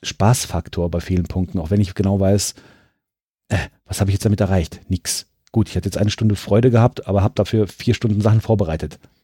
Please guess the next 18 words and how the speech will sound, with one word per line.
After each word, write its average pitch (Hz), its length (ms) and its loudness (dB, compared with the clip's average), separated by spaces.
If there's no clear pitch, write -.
Als - 200 -4
Beispiel, 113 520 2
krasses 113 340 0
Beispiel, 107 460 2
ähm, 98 340 4
wenn 101 160 2
du, 110 180 2
wenn, 101 180 2
wenn 107 80 4
ich 107 80 4
jetzt 120 120 0
anfangen 135 300 4
würde, 131 180 6
mein, 117 200 4
meinen 113 180 2
alten 110 220 0
Amiga 117 280 4
aufzubauen, 87 600 -2